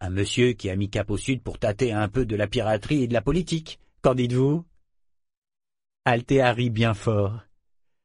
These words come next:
Le rhum s'étalait dans son ventre et poussait des vrilles de chaleur de partout son corps. Je crois que vous pourriez en arriver à vous prendre au jeu, Brachen. Mais moi,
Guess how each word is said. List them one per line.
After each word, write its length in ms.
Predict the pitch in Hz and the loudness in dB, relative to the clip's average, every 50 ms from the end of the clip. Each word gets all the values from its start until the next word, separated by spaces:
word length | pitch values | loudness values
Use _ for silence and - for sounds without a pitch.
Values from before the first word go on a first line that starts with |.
| _ _ - | _ _ -2
Le 220 | - 147 156 156 | 2 4 4 6
rhum 300 | 151 151 156 165 165 156 | 4 4 4 2 2 2
s'étalait 420 | 151 - - 151 - 151 143 147 143 | -2 -2 -2 0 2 2 2 2 2
dans 140 | 135 139 139 | 2 0 0
son 200 | - - 135 131 | 0 0 0 2
ventre 300 | 131 139 139 135 - - | 2 2 0 0 0 0
et 80 | 117 | -2
poussait 400 | 110 - - 131 127 - 147 131 | -2 -2 -2 -4 0 2 2 2
des 200 | 123 127 127 127 | 4 4 2 2
vrilles 360 | 113 110 117 117 143 147 135 | 2 2 2 2 2 2 2
de 80 | 123 127 | 0 -2
chaleur 480 | 117 - - 139 131 127 135 135 123 117 | -2 0 0 0 2 2 2 2 2 2
de 80 | 123 | 0
partout 340 | 117 107 135 123 - - 135 | 0 0 0 -2 -2 -4 -4
son 200 | - - 135 117 | -2 -2 -2 -2
corps. 420 | - 110 98 98 95 95 104 127 123 _ _ _ _ _ _ _ _ _ _ _ _ _ _ _ _ _ _ _ _ _ _ _ _ _ _ _ _ | 0 0 0 2 0 -2 -2 -6 -12 _ _ _ _ _ _ _ _ _ _ _ _ _ _ _ _ _ _ _ _ _ _ _ _ _ _ _ _
Je 180 | - 185 - 233 | -6 -4 -4 -4
crois 200 | 208 - 269 233 | -2 0 0 2
que 100 | - 285 | 2 2
vous 180 | 202 180 190 | 4 4 4
pourriez 320 | 160 160 190 180 180 190 196 | 2 4 2 4 4 4 4
en 120 | 175 165 | 4 4
arriver 420 | 165 160 165 170 175 175 208 220 185 | 4 4 6 4 4 4 2 2 2
à 80 | 151 | 2
vous 160 | 143 156 165 | 2 2 0
prendre 320 | 151 - 156 147 143 139 151 | 0 0 0 0 2 4 4
au 100 | 185 226 | 4 4
jeu, 240 | 214 170 156 151 139 | 4 2 2 2 4
Brachen. 680 | 131 139 135 135 - - 156 135 127 131 139 127 131 - _ _ _ _ _ _ _ _ - | 4 2 2 2 0 0 2 2 2 2 0 -2 -6 -8 _ _ _ _ _ _ _ _ 2
Mais 320 | 156 156 160 165 165 165 | 2 4 4 4 4 4
moi, 400 | 160 165 170 175 180 185 196 196 | 2 2 2 2 2 0 -2 -6